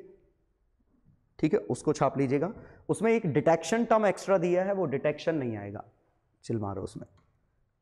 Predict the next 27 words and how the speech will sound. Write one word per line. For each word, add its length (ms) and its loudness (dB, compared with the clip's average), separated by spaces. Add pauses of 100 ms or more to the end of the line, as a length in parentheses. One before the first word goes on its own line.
(160)
तो 60 -4
डिटेक्ट 380 -2
कैसे 240 2
करते 240 -2
हैं, 80 0
ये 60 0
नहीं 140 -4
पूछा 220 -12
जाएगा, 260 -16 (600)
ठीक 120 -2
है। 60 -12 (680)
तो 60 2
ये 160 6
हमारा 260 6
इलेक्ट्रोमैग्नेटिक 720 0
वेव्स 320 -2
टॉपिक 260 0
था। 360 -4 (840)
एनसीईआरटी 520 4
के 120 6
हिसाब 280 2
से 140 2
लास्ट 300 0
के 80 2
पन्द्रह 300 4
मिनट 300 2
थे, 120 -2